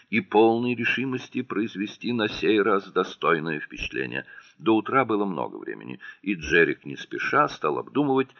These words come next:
все детали своего одеяния. Разочаровавшись в попытках доставить ей удовольствие, подражая в нарядах, он решил на сей раз одеться просто.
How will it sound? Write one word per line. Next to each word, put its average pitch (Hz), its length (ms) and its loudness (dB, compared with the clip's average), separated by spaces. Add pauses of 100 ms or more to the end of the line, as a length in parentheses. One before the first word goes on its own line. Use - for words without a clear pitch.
(140)
все - 480 -2
детали 90 500 -4
своего 58 560 -10
одеяния. 69 680 -10 (640)
Разочаровавшись 107 1200 4
в - 180 -16
попытках 95 680 -2
доставить 87 480 -2
ей 85 80 0
удовольствие, 80 720 0
подражая 76 540 -2
в - 80 -12
нарядах, 113 520 -2 (360)
он 156 180 0
решил 143 360 0
на 135 120 -2
сей 131 240 0
раз 120 280 0
одеться 95 380 -2
просто. - 480 -16